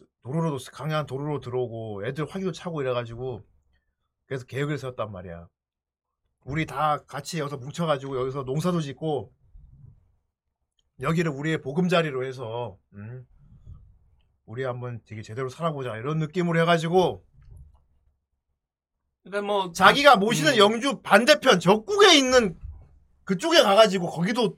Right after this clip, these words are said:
Speaker 1: 가서 몸을 팔았단 말이지. 양쪽으로 돈을 벌기 위해서.
Speaker 2: 그러니까 뭔가 상황이
Speaker 1: 음.
Speaker 2: 바뀐 건 아니지만 어쨌든
Speaker 1: 음.
Speaker 2: 좀 꿈이 생겼달까?
Speaker 1: 음.
Speaker 2: 뭔가 의욕이 생기는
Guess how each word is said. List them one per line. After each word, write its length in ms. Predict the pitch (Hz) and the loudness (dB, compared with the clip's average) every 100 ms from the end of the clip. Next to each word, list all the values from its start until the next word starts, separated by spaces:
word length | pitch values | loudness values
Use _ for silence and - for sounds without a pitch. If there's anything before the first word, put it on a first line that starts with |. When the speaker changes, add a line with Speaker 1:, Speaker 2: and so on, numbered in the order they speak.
| - | -10
Speaker 1:
가서 220 | 135 147 | -10 -8
몸을 220 | 135 151 | -6 -6
팔았단 280 | - 127 107 | -8 -10 -10
말이지. 340 | 95 87 - - | -10 -16 -20 -18
양쪽으로 360 | 104 143 160 - | -12 -8 -6 -8
돈을 260 | 113 131 | -10 -12
벌기 300 | 110 110 101 92 | -10 -12 -12 -14
위해서. 220 | 87 - - - | -14 -18 -20 -20
Speaker 2:
그러니까 220 | 175 226 | -2 0
뭔가 260 | 196 208 294 | 0 0 0
상황이 340 | 147 214 262 | 2 2 2
Speaker 1:
음. 40 | 277 | 0
Speaker 2:
바뀐 280 | 170 - 233 | -2 -2 2
건 100 | 175 | 2
아니지만 420 | 143 151 180 160 | 2 0 -2 -2
어쨌든 640 | 123 127 143 131 120 151 | -2 -8 -6 -4 -2 -4
Speaker 1:
음. 40 | 131 | -4
Speaker 2:
좀 400 | 123 117 110 104 95 _ - - - - _ - _ | -6 -8 -8 -12 -18 _ -16 -14 -14 -20 _ -20 _
꿈이 240 | - 233 220 | -8 -2 0
생겼달까? 680 | 196 190 - 127 123 143 180 | 2 2 2 -2 -4 -6 -8
Speaker 1:
음. 260 | - - | -10 -10
Speaker 2:
뭔가 200 | 135 127 | -8 -6
의욕이 520 | 127 143 170 175 170 | -4 2 2 4 2
생기는 1200 | 151 160 151 147 139 131 123 113 110 107 104 101 | 2 -2 -2 -4 -2 -4 -4 -6 -8 -10 -12 -16